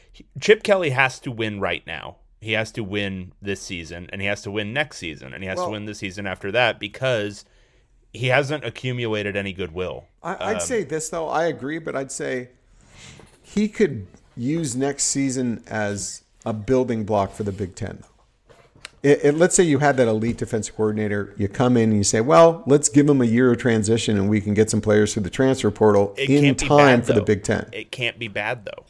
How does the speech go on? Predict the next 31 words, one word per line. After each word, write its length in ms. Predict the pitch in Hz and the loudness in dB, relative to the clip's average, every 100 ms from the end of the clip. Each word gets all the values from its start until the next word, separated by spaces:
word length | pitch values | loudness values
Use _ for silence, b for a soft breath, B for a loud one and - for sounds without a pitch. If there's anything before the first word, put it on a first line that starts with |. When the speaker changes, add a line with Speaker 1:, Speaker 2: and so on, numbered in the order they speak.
| _ | _
Speaker 1:
It 160 | 101 - | -14 -10
can 160 | 123 | -10
be, 340 | 110 123 123 - | -6 -6 -6 -10
it 100 | 110 | -12
can 160 | 120 117 | -10 -8
be 240 | 131 123 | -8 -8
okay. 640 | - 104 143 165 147 156 143 | -8 -6 -2 -2 -2 -4 -10
He 100 | 123 | -10
can 180 | 120 123 | -8 -6
win 160 | 123 | -4
eight 180 | 117 131 | -4 -6
games 300 | 135 131 - | -8 -8 -6
next 180 | 101 - | -8 -4
Speaker 2:
Hey, 120 | 156 | -4
Speaker 1:
year 40 | |
and 80 | 95 | -4
still 140 | - 104 | -6 -4
Speaker 2:
hey, 140 | 175 | -4
Speaker 1:
keep 100 | - | -6
his 140 | 87 | -4
Speaker 2:
they 80 | 147 | 0
Speaker 1:
job. 180 | 156 107 | 0 2
Speaker 2:
won 320 | 185 202 175 | 0 0 -2
nine 320 | 160 185 196 | -2 -2 -2
games 280 | 160 151 135 | -2 -2 -2
last 380 | 131 127 123 - | -2 -2 -4 -6
year 220 | 127 123 | -4 -4
with 280 | 113 127 131 | -4 -4 -4
a 60 | 131 | -6
crappy 600 | - - 170 175 151 113 | -10 -4 0 0 0 -4
defense. 600 | 104 - - - - | -6 -8 -16 -20 -20